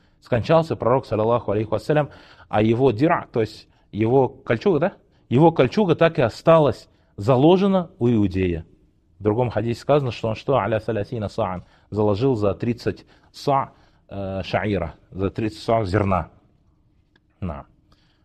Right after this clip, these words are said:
Основа в торговле, основа в торговле и в покупке, то есть что-то покупать, что-то продавать — дозволенность. Аллах субханаху ва тааля сказал: «Ва ахаллаллаху аль-бай',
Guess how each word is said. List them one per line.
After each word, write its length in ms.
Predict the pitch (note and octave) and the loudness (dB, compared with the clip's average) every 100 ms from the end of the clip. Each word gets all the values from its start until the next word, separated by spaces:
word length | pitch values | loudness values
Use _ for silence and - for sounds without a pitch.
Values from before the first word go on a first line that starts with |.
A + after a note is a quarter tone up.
| - | -14
Основа 500 | - - F3 A3+ G3+ | -12 -4 0 0 0
в 60 | - | 0
торговле, 460 | C#3 C3+ F3+ F#3+ | 0 4 4 4
основа 380 | B2+ - F3+ F3 | 2 2 2 2
в 60 | - | 4
торговле 560 | B2+ B2+ E3 E3 C3+ | 2 4 4 4 2
и 180 | A#2 B2 | 0 -2
в 100 | A2 | -2
покупке, 480 | - C3 F3 E3+ A#2 | -2 0 -2 -4 -4
то 100 | B2+ | -4
есть 80 | A2+ | -2
что-то 220 | C3+ A#2+ | -2 -2
покупать, 440 | A#2+ A#2 - D3 | -2 -2 2 2
что-то 220 | - A#2+ C3 | 2 -8 -6
продавать — 380 | C3 C#3+ D#3 - - - | 0 2 2 -2 -20 -6
дозволенность. 680 | A#2 C#3 D#3+ G3 C3+ E2 - _ _ _ _ - | -2 2 4 4 2 -6 -16 _ _ _ _ 2
Аллах 220 | B2 D3+ | 2 2
субханаху 420 | D#3 D#3+ D3+ - | 0 0 2 2
ва 60 | C3+ | 4
тааля 180 | D3 | 2
сказал: 200 | D3 D3+ | 4 4
«Ва 120 | C3+ C3 | 6 4
ахаллаллаху 720 | - A#3+ A#3 F3+ D#3 C#3+ D3 | 4 2 6 4 4 0 0
аль-бай', 300 | A2 C#3+ | 4 4